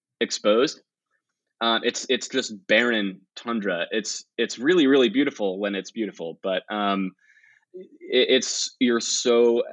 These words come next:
m-, at the mercy of the conditions there. Um, uh, you know, a-, anything like, "Oh, like,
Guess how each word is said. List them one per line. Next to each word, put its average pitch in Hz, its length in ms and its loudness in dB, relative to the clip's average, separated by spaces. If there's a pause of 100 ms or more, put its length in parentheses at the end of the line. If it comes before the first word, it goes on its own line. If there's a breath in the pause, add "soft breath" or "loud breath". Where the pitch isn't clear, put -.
(160)
m-, 120 280 -4
at 110 160 -2
the 110 60 -4
mercy 104 520 -2
of 95 100 -6
the 98 80 -6
conditions 95 720 -8
there. 82 400 -6
Um, 92 480 -4 (1000)
uh, 98 340 -4 (100)
you 123 140 2
know, 98 220 2 (120)
a-, 117 200 0 (320)
anything 147 500 4
like, 120 340 4
"Oh, 131 200 2
like, 113 260 -2